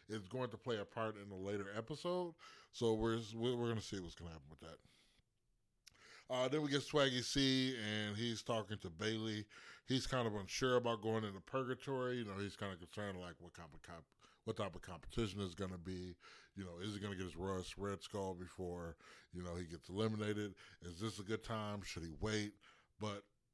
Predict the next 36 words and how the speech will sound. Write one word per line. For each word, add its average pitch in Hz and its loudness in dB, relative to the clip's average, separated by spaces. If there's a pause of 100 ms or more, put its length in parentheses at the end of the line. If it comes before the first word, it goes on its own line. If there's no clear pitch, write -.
(120)
overall, 120 6
he 104 2
feels 90 2
that 85 -4
he 85 -4
should 76 -10
go 76 -12
in. 67 -18
So 107 -2
we 110 0
go 131 6
to 139 4
the 123 4
tribunal. 95 0 (580)
Um, 95 -2 (840)
the 107 -2
discussion 101 2
before 110 6
they 104 4
decide 101 2
who 104 2
they 107 2
wanna 101 -2
go 98 2
on 95 -4 (160)
into 101 -4
the 90 -8
tribunal, 95 0 (360)
uh, 101 2
Bailey 113 4
pleads 131 4
for, 175 -4 (300)
for 185 0
Swaggy, 101 -2 (240)
of 110 -2
course. 101 -4